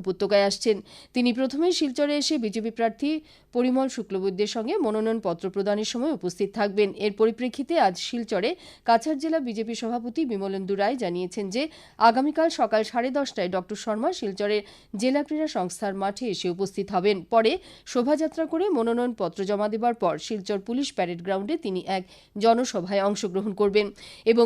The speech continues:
করিমগঞ্জে গিয়ে ওই আসনের প্রার্থী কৃপানাথ মালার সঙ্গেও মনোনয়নপত্র প্রদানের সময় উপস্থিত থাকবেন। এদিকে করিমগঞ্জ জেলা বিজেপির পক্ষ থেকে করিমগঞ্জ কলেজের খেলার মাঠে আগামীকাল এক জনসভার আয়োজন করা হয়েছে।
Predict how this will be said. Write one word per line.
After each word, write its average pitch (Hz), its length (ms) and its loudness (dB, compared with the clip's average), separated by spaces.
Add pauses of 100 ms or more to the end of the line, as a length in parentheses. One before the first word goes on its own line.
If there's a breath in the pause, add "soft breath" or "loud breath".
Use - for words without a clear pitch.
(160)
করিমগঞ্জে 320 640 4
গিয়ে 240 160 -2 (140)
ওই 262 100 0 (100)
আসনের 302 340 -4
প্রার্থী 294 300 -2 (340 loud breath)
কৃপানাথ 302 560 0
মালার 190 360 0
সঙ্গেও 240 300 0 (140)
মনোনয়নপত্র 240 640 -2 (100)
প্রদানের 208 380 -2
সময় 190 260 -2
উপস্থিত 202 340 -4 (100)
থাকবেন। 208 300 0 (540 loud breath)
এদিকে 262 260 2 (140)
করিমগঞ্জ 311 440 2 (100)
জেলা 330 240 2
বিজেপির 285 380 -4
পক্ষ 226 140 0 (140)
থেকে 285 160 -2 (100)
করিমগঞ্জ 226 380 -2 (120)
কলেজের 202 400 -2
খেলার 240 320 -2
মাঠে 170 200 -2 (120)
আগামীকাল 190 420 -2
এক 196 240 -2
জনসভার 196 520 -4 (340 loud breath)
আয়োজন 185 360 4
করা 190 200 4
হয়েছে। 220 320 6